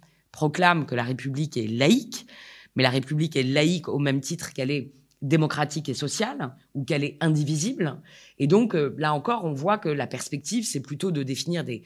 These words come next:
des grands principes cadres de l'ordre politique et institutionnel,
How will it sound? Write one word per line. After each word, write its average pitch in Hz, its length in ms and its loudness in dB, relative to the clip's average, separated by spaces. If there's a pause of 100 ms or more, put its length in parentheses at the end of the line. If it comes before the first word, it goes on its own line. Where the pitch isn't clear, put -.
(200)
des 139 80 0
grands 160 300 4
principes 185 560 -2
cadres 170 360 2
de 127 120 -2
l'ordre 135 480 0 (340)
politique 160 500 -2
et 131 60 -4
institutionnel, 131 840 -4